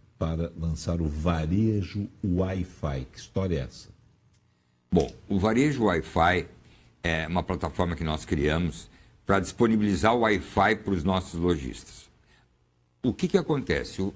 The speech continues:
Speaker 2: o varejo hoje sofre uma evolução constante, né? Uma disrupção aí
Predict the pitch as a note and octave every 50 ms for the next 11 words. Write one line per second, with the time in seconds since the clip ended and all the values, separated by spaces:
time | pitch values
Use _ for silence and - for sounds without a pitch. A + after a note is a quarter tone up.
0 | - - - G#2+ A2 A2+ - A#2 B2 A#2 B2+ C#3+ D3 A#2+ B2+ C3 C3 C#3 C3 A#2
1 | G#2 - - B2 B2 - A#2+ A2+ G#2+ G2+ F2+ E2 F2+ G#2 G2 - - - A#2 B2
2 | A#2+ - G2 F#2 - - - - E2+ D2 D2 C#2 - - B1 B1+ B1+ C2+ D#2+ E2
3 | F2 E2 E2+ F2+ F2+ F#2 F#2 G#2 F#2+ - - - - - G#2 G2+ G#2+ G#2+ A2 G2
4 | E2 F2+ G#2 G#2